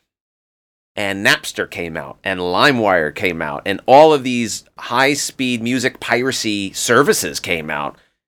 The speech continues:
Even myself, it was so easy. You can just open up LimeWire, and you can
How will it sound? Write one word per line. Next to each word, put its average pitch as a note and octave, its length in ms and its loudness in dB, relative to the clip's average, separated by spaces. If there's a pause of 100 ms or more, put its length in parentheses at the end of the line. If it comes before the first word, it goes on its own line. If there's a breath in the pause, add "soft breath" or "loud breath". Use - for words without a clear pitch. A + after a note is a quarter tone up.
(160)
Even B3+ 260 4
myself, G3 640 6
it C3 100 -2
was C3 140 -2
so C4 300 8
easy. F#3 400 2
You A2+ 120 -6
can C#3+ 160 -2
just G#3+ 240 -4
open G3 360 4
up C#3 160 4
LimeWire, A#2+ 920 2
and C3 140 -2
you C3+ 100 -2
can C3 280 -2